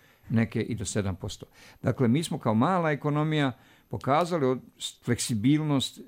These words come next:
pokazali smo zahvaljujući upornosti, velikoj posvećenosti vlade i njenih i drugih institucija u Republici Srpskoj, jako je važno reći drugih institucija i ljudi u institucijama na pronalaženju, definisanju mjera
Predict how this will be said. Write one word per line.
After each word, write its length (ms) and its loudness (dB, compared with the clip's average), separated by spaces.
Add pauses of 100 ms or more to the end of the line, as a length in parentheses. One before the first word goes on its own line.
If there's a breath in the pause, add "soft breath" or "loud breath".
(460)
pokazali 500 0
smo 160 -6
zahvaljujući 500 0
upornosti, 560 2
velikoj 480 2
posvećenosti 800 -2
vlade 560 2 (580 loud breath)
i 200 4
njenih 420 4
i 100 -2
drugih 320 0
institucija 800 2
u 60 2
Republici 520 -2
Srpskoj, 400 -2
jako 300 2
je 60 0
važno 280 2
reći 260 0
drugih 380 2
institucija 680 -2
i 60 4
ljudi 640 0
u 120 2
institucijama 840 0 (320 loud breath)
na 140 4
pronalaženju, 600 0
definisanju 580 0
mjera 440 2